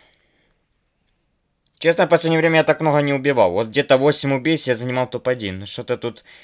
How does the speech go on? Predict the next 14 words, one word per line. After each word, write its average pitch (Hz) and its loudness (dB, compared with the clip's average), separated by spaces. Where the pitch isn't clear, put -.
мне 117 -8
повезло 113 -2
с - -14
людишками. 101 -10
Давай 87 -8
сходим, 104 -8
полутаем. 104 -2
Я 104 -4
надеюсь, 107 -6
у 101 -16
него 107 -8
четыре 104 -8
икс - -16
есть. 101 -14